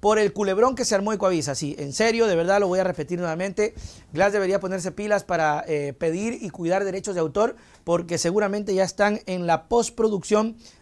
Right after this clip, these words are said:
de la novela, <laughs> de la novela, ¿no? La, ¿cómo es, cómo sería? La, la, o podría ser la usurpadora, no, no, mentira.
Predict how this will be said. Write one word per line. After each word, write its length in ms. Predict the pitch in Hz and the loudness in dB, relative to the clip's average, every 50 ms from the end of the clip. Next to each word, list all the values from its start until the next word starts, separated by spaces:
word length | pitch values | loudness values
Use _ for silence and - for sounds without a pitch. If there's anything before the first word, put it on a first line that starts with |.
| _ _ | _ _
de 280 | - 143 147 220 233 240 | -4 4 8 10 10 10
la 160 | 240 240 233 | 10 8 6
novela, 680 | 226 214 202 202 226 240 233 220 208 202 185 196 196 190 - 190 - - - | 4 0 2 4 6 6 6 6 6 4 4 4 2 -2 -4 -8 -12 -14 -16
<laughs> 220 | - - - - | -18 -18 -12 -6
de 140 | 165 180 185 | -4 -2 0
la 100 | 185 180 | 0 2
novela, 400 | 180 185 202 202 190 170 151 147 | 2 4 4 6 6 4 2 2
¿no? 180 | 160 180 185 - 175 - - - - - - - | 2 0 0 -2 -4 -14 -18 -18 -20 -20 -16 -8
La, 320 | - 170 170 165 160 160 156 | -2 2 2 4 4 2 0
¿cómo 160 | 165 180 190 | 0 -2 -4
es, 140 | 180 151 - | -4 -4 -6
cómo 160 | 170 165 170 | -8 -6 -6
sería? 260 | 156 170 165 160 151 | -4 -2 0 0 0
La, 240 | 143 143 139 139 - | -2 -2 -4 -6 -6
la, 240 | 143 139 131 127 120 117 _ _ _ _ _ _ _ _ _ _ _ _ _ _ _ _ _ _ _ _ _ | -6 -6 -6 -8 -10 -16 _ _ _ _ _ _ _ _ _ _ _ _ _ _ _ _ _ _ _ _ _
o 140 | - 143 120 | -10 -8 -4
podría 260 | 156 151 147 156 160 | -2 -2 0 0 -2
ser 140 | 151 180 165 | -2 -4 -4
la 100 | 156 156 | -4 -4
usurpadora, 560 | 156 151 - 147 127 - 123 135 202 202 170 | -4 -4 -6 -8 -8 -8 -8 -8 -8 -8 -6
no, 140 | 156 170 147 | -4 -4 -4
no, 80 | 135 117 | -6 -8
mentira. 240 | 117 110 - - | -10 -14 -16 -18